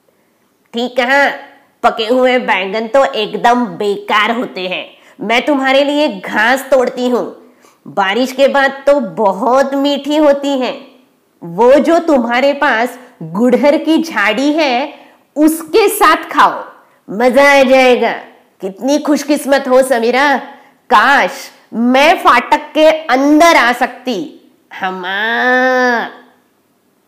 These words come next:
समीरा ने तंग आकर कहा, "मुझे कोई घास वास, झाड़ी वाड़ी नहीं खानी।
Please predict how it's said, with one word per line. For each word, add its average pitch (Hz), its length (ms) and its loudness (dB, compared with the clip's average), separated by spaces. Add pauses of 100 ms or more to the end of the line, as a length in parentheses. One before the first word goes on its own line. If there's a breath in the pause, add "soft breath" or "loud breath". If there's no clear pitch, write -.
(320)
समीरा 175 420 -4
ने 185 120 -4
तंग 196 360 -2
आकर 196 260 0
कहा, 151 300 -6 (1040 soft breath)
"मुझे 269 680 2
कोई 262 460 2
घास 220 560 0
वास, 220 340 0
झाड़ी 208 520 -4
वाड़ी 208 360 0
नहीं 254 520 2
खानी। 160 260 -10